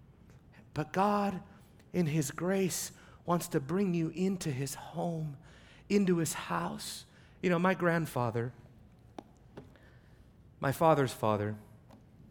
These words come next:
my sister will tell you about this. We used to all laugh at him and joke about him 'cause he had this wild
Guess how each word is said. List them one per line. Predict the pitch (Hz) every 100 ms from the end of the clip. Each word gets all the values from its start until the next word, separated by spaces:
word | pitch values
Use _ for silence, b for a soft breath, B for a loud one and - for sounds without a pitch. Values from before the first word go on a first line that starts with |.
| - - - -
my | 117
sister | - 110 101
will | 98
tell | -
you | 104
about | 101 98
this. | 110 107 - - b b b b b b b b b b - B B -
We | 151
used | 170 -
to | 170
all | 170 156
laugh | 135 139 135 -
at | 104
him | 104 104
and | 107 107
joke | 117 120 120 -
about | 113 104 98
him | 101 104
'cause | 117 104
he | 131
had | 127 143
this | 120 120
wild | 120 127 156 175 190 175